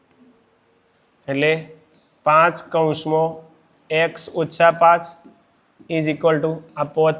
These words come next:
તરી પંદર. ત્રણ કૌંસમાં એક્સ ઓછા ત્રણ.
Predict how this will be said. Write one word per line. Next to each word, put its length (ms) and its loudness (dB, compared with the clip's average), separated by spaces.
તરી 260 2
પંદર. 360 0
ત્રણ 360 4
કૌંસમાં 480 0
એક્સ 180 -4
ઓછા 300 -6
ત્રણ. 220 -4